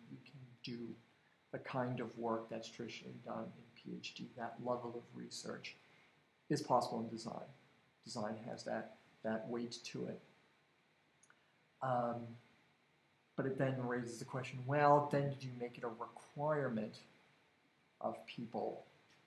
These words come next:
to, uh, have that P H D in academia overall? Well, you can't do it practically because there are, there aren't anywhere near as many.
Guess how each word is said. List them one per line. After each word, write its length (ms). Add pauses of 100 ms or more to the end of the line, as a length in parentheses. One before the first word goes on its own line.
(140)
to, 400 (560)
uh, 220 (360)
have 260
that 340
P 260 (100)
H 200
D 220 (1300)
in 120
academia 560
overall? 720 (720)
Well, 480
you 60
can't 320
do 140
it 120
practically 580
because 440 (160)
there 140
are, 400 (180)
there 200
aren't 200 (120)
anywhere 600
near 260
as 160
many. 120